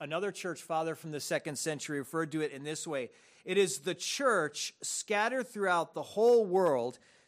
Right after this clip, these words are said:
to the ends of the earth." The London Baptist Confession of Faith from sixteen eighty-nine, a historic Reformed confession, puts it this way. "The Catholic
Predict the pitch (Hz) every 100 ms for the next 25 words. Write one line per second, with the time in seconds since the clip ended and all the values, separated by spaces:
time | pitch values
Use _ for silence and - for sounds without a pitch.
0 | - - 180 165 175 165 - 196 185 139
1 | 127 127 - - - 147 123 117 117 _
2 | _ _ 123 127 120 98 - - _ _
3 | _ _ _ _ _ _ _ _ _ -
4 | _ - _ 185 233 311 269 180 190 226
5 | - 214 - - 147 - 180 196 - 156
6 | - 170 147 131 160 135 - 196 190 -
7 | 190 156 131 160 151 135 151 147 135 135
8 | 135 - - 175 175 143 143 - 151 151
9 | - 127 147 143 - 117 107 _ _ _
10 | 165 156 147 - 135 - 117 95 - _
11 | _ _ _ - - - _ 151 160 165
12 | 240 339 - 285